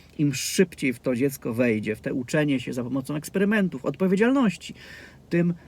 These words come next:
lepiej, szybciej, łatwiej, em, pójdzie mu z wzięciem na siebie odpowiedzialności później, przy rodzinie, przy pracodawcy. Dziękuję i zapraszam serdecznie na szkolenie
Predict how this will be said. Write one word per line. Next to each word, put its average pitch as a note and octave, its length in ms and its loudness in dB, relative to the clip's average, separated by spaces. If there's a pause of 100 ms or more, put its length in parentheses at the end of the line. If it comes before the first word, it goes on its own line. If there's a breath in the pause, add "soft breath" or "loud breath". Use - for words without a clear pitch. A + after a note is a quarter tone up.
(140 loud breath)
lepiej, F3 500 4
szybciej, E3+ 560 0
łatwiej, C3 600 0 (560 loud breath)
em, A#2 800 0
pójdzie B2 440 2
mu A2 300 0 (560 loud breath)
z A#2 180 -6
wzięciem C#3+ 560 4
na A#2+ 120 0
siebie A#2+ 360 -4
odpowiedzialności A#2 1120 -2 (300)
później, G#3+ 540 4
przy A#3 240 4
rodzinie, E3 580 2 (380 loud breath)
przy - 180 -2
pracodawcy. B2+ 760 -4 (1000)
Dziękuję D#3 580 2
i C#4+ 100 4
zapraszam E3 560 -2
serdecznie C3+ 720 -6 (420 loud breath)
na A#2+ 320 0 (520 loud breath)
szkolenie A2 840 2